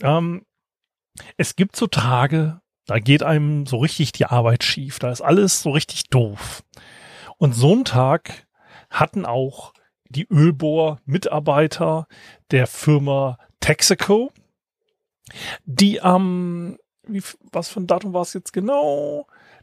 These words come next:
Die am zwanzigsten November neunzehnhundertachtzig, ähm, morgens am Bohren waren. Und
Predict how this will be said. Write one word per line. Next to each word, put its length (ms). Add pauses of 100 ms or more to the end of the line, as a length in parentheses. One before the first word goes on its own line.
Die 100
am 300
zwanzigsten 600
November 460
neunzehnhundertachtzig, 1400 (600)
ähm, 400 (180)
morgens 1000 (180)
am 240
Bohren 520
waren. 280 (840)
Und 300